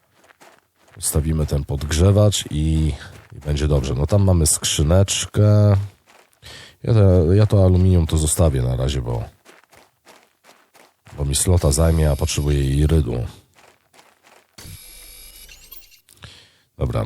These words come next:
dwa, cztery, sześć, osiem, dziesięć, więc tak de facto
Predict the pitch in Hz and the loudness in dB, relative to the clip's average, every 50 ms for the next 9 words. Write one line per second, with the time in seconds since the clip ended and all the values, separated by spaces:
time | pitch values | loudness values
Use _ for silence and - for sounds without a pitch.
0 | 92 82 - 67 73 73 98 104 101 - - - - - - 85 80 76 64 60 | -8 -8 -8 -6 -2 0 2 2 0 0 -4 -8 -6 -2 0 0 2 2 0 -4
1 | - - - - - - - 87 87 95 98 - - - - - - - - _ | -6 -6 -8 -8 -6 -4 -2 0 2 2 0 -2 -4 -8 -12 -14 -16 -16 -18 _
2 | _ _ _ _ _ _ _ _ _ - 78 85 85 - - - 80 78 78 76 | _ _ _ _ _ _ _ _ _ -2 0 0 0 0 0 0 0 0 0 0
3 | 78 78 - _ _ _ _ - - 76 78 78 92 95 87 - - 62 55 52 | -2 -6 -10 _ _ _ _ -20 -16 -10 -2 0 2 2 2 0 -4 -6 -8 -8
4 | - - - - - - - 67 65 69 - - - 85 82 82 87 82 - 113 | -8 -10 -10 -12 -10 -8 -6 -6 -4 -6 -6 -2 -2 -2 -2 0 -2 -2 0 0
5 | 113 110 - - 65 60 60 64 | -2 -2 -2 -4 -4 -4 -4 -4